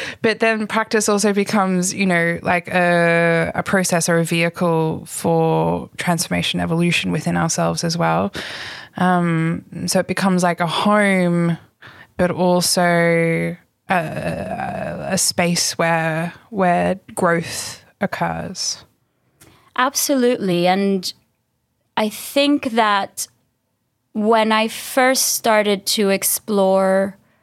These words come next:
Speaker 1: the world of yoga, I, I defined it as a journey. I think the very first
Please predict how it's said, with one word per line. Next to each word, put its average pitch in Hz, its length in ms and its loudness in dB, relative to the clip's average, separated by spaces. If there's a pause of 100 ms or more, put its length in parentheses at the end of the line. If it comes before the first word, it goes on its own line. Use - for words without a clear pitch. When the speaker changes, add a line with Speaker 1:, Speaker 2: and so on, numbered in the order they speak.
(580)
Speaker 1:
the 190 460 2
world 202 760 4
of 180 300 -2
yoga, 196 680 2 (320)
I, 190 760 2 (280)
I 208 140 0
defined 214 580 0
it 202 200 4
as 185 580 2
a 202 80 -2
journey. 190 580 2 (160)
I 196 80 -2
think 285 180 2
the 294 80 4
very 240 340 2
first - 680 0